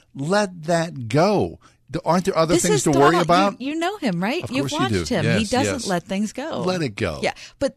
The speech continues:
Speaker 1: It's too
Speaker 2: again,
Speaker 1: late now, because now the
Speaker 2: again,
Speaker 1: Democrats are up in arms about
Speaker 2: this,
Speaker 1: it.
Speaker 2: uh, but I wonder, stepping back and looking at it from a political position,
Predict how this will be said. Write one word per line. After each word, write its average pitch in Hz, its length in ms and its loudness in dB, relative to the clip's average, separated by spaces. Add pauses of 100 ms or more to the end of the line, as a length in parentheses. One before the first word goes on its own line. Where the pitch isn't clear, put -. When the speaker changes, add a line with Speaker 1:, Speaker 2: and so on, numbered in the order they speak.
(160)
Speaker 1:
It's 226 140 0
too 240 80 6
Speaker 2:
again, 135 80 6
Speaker 1:
late 127 120 4
now, 123 220 2
because 113 260 2
now - 100 2
the - 80 4
Speaker 2:
again, 202 60 2
Speaker 1:
Democrats 123 440 0
are 131 40 0
up 120 100 -2
in 120 60 0
arms 151 240 -4
about 170 120 -2
Speaker 2:
this, 247 240 -2
Speaker 1:
it. - 140 -14
Speaker 2:
uh, 214 40 -8 (380)
but 233 160 4
I 233 80 6
wonder, 240 760 -2 (320)
stepping 214 460 -4
back 165 240 -2
and 165 100 -4
looking 160 300 -4
at 156 100 -2
it 147 80 -2
from 156 220 -6
a 143 60 -4
political 190 680 -6
position, 196 640 -4